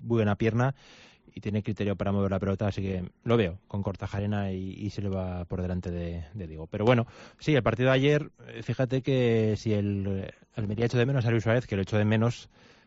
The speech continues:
y mucho, fue porque el, el acierto ayer de, de Almería estuvo bien neutralizado por, obviamente, el papelón de Dani Jiménez.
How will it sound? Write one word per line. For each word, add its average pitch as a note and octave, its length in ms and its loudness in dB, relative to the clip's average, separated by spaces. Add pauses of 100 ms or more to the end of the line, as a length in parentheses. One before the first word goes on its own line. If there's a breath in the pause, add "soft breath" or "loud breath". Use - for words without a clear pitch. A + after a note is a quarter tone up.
(120)
y A#2+ 100 -4
mucho, A#2+ 420 2 (120)
fue A2+ 260 -2
porque A#2+ 400 0
el, F#2+ 480 -2 (520)
el A#2 160 -8
acierto A2 440 -2
ayer A2+ 260 2
de, G#2+ 360 2
de G2+ 80 0
Almería G#2 300 2
estuvo A2+ 220 -2
bien G#2+ 160 -2
neutralizado G#2 460 -6
por, F2+ 400 -8
obviamente, A2 800 0
el A2 200 -12 (240)
papelón G#2+ 480 -2
de G#2+ 100 -2
Dani G#2+ 180 -2
Jiménez. A2 460 -2